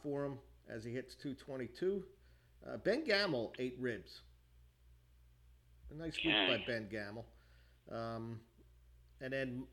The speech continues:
Speaker 1: uh, Sterling Marte had a, uh, he had a decent series against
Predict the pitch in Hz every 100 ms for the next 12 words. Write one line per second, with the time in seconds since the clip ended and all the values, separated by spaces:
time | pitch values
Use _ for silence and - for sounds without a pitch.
0 | - 123 107 98 - - 139 127 117 113
1 | - 104 98 - _ _ _ 107 113 104
2 | 104 104 98 92 117 139 104 - - 135
3 | 123 - - 113 101 - 98 92